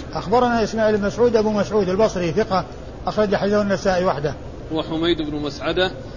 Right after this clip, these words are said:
Speaker 1: وحميد بن مسعدة مر ذكره.
Speaker 2: قال: "حدثنا يزيد بن زريع".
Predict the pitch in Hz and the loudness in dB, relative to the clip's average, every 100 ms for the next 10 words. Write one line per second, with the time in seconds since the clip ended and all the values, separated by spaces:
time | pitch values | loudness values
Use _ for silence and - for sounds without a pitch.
0 | - 180 160 156 190 233 220 202 196 202 | -4 2 2 2 4 4 6 4 4 2
1 | 190 180 202 175 202 196 196 196 175 151 | 2 2 2 2 2 2 2 2 2 0
2 | 160 - 156 156 156 180 180 180 147 170 | -2 0 4 6 6 6 6 4 -4 -2
3 | 175 175 170 170 160 180 170 160 151 160 | 0 2 2 2 2 2 0 -2 -2 2
4 | 160 147 | 2 2